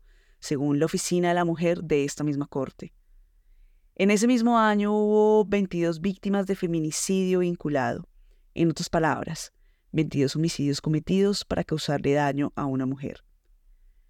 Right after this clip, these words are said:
Este año, el domingo cinco de mayo, Justo Fernando Barrientos, residente de una pensión del barrio Barracas, al sur de Buenos Aires, arrojó un explosivo, una bomba molotov,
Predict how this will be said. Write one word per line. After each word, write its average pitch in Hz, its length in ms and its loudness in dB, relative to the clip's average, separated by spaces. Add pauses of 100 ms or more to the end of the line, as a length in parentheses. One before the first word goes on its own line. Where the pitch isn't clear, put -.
(480)
Este 240 220 4
año, 214 400 4 (440)
el 175 120 0
domingo 180 340 2
cinco 233 520 2
de 185 80 0
mayo, 147 420 -2 (480)
Justo 190 300 -4
Fernando 165 420 0
Barrientos, 170 720 -2 (300)
residente 180 760 0
de 214 140 2
una 180 160 2
pensión 190 400 -2
del 170 140 -2
barrio 185 280 0
Barracas, 185 840 -4 (180)
al 170 180 -2
sur 202 320 0
de 202 80 0
Buenos 190 300 -2
Aires, 175 460 -2 (400)
arrojó 208 1040 2
un 220 180 2
explosivo, 185 680 -2 (640)
una 185 240 2
bomba 214 340 4
molotov, 175 460 0